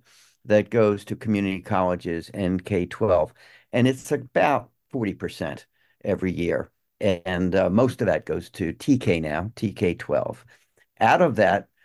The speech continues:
most of the money for schools out of Prop ninety-eight is funded through something called the Local Control Funding Formula, and it provides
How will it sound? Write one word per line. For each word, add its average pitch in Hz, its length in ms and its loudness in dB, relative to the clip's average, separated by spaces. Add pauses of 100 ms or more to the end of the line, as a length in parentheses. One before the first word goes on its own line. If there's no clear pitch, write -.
most 135 480 4
of 113 140 0
the 104 80 2
money 113 340 2
for 87 200 -10
schools 147 800 -2
out 95 200 0
of 95 160 -10
Prop 98 260 0
ninety-eight 92 680 0 (360)
is 117 200 0
funded 120 420 2
through 104 600 -2 (260)
something 131 320 -2
called 107 240 2
the 117 80 -2
Local 104 320 -4
Control 98 340 -4
Funding 107 440 -2
Formula, 85 680 -6
and 110 180 2
it 127 200 2
provides 107 720 2